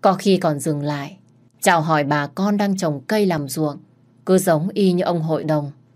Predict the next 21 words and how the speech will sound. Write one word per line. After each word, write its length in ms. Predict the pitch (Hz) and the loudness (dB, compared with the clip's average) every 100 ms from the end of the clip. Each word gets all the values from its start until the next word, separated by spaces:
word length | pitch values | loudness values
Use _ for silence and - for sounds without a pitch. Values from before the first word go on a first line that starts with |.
| _ | _
đi 160 | 190 170 | -2 -2
thăm 200 | 170 160 | 0 -2
đất 180 | 160 262 | -2 -4
ruộng 320 | - 170 - | -4 -4 -4
vậy. 220 | 156 147 - _ _ _ _ _ _ _ - | -6 -8 -8 _ _ _ _ _ _ _ -2
Còn 240 | 165 139 127 | 0 0 -2
tôi, 320 | 160 160 160 - _ _ - | 0 0 -4 -12 _ _ 2
tôi 140 | 208 | 4
đúng 240 | 180 180 | 4 2
chất 220 | 196 302 262 | 2 2 2
là 60 | |
một 200 | 151 147 - | -2 -4 -2
con 180 | 170 | -2
sen, 380 | 160 - 185 180 - _ _ _ _ | -2 0 0 0 -6 _ _ _ _
tay 200 | 175 156 | 2 2
xách 260 | 151 226 - | 2 -4 0
túi 200 | 160 165 | 0 2
nặng 240 | 196 175 - | 0 -2 -6
giữa 200 | - - | -2 -2
trời 220 | 240 160 143 | 0 -2 -2
nắng, 340 | 147 147 247 | -6 -6 -10